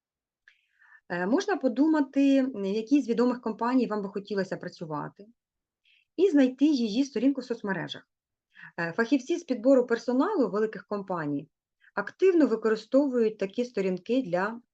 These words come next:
розміщення вакансій. Підпишіться на спільноту за інтересами,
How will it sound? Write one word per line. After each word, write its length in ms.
розміщення 640
вакансій. 540
Підпишіться 600
на 140
спільноту 460
за 100
інтересами, 640